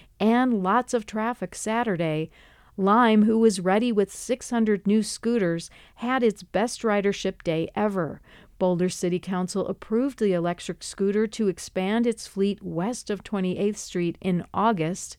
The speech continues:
On Saturday, four thousand scooter riders took fifty-seven hundred trips. The Longmont Museum held a groundbreaking ceremony Friday for its building expansion project.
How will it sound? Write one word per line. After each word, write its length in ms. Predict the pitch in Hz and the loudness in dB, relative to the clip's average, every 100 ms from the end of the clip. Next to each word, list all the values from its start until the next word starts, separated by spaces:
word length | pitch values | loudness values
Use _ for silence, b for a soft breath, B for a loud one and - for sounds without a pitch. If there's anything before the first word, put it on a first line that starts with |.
| B B B B | B B B B
On 160 | 190 185 | -2 -2
Saturday, 640 | - 202 208 226 233 233 | -2 0 4 4 6 4
four 440 | 226 - 202 262 294 | 2 -2 0 0 0
thousand 540 | - 262 262 247 247 | 0 2 2 2 -2
scooter 360 | - 240 240 240 | -2 -2 0 2
riders 540 | 233 226 233 233 - b b | 2 2 2 0 -2 b b
took 220 | - 156 | -10 -10
fifty-seven 840 | - - 196 - 226 - 196 196 202 | -10 -2 -2 0 -4 -2 -2 0 0
hundred 400 | 175 170 180 175 | 0 -2 -4 -6
trips. 580 | - 151 127 - - - _ _ _ _ _ _ _ _ _ _ - | -8 -8 -8 -16 -18 -20 _ _ _ _ _ _ _ _ _ _ 2
The 100 | 247 | 4
Longmont 500 | 269 311 311 302 - | 6 6 4 2 2
Museum 480 | 277 233 277 277 | 2 2 0 2
held 260 | 262 254 262 | 2 0 0
a 80 | 269 | 0
groundbreaking 800 | 208 226 240 277 233 208 208 208 | 0 2 2 2 0 0 0 -2
ceremony 560 | - 208 202 196 202 | 0 2 2 4 2
Friday 580 | 190 196 185 190 214 247 B B | 0 -2 -2 0 0 -2 B B
for 240 | - 240 240 | -2 2 2
its 220 | 247 - | 2 -2
building 420 | - 202 208 220 | 0 2 4 2
expansion 680 | 226 - - 214 240 208 180 | 2 -4 -4 -2 0 -2 -4
project. 680 | 175 151 147 156 135 - | -2 -2 -2 -4 -6 -10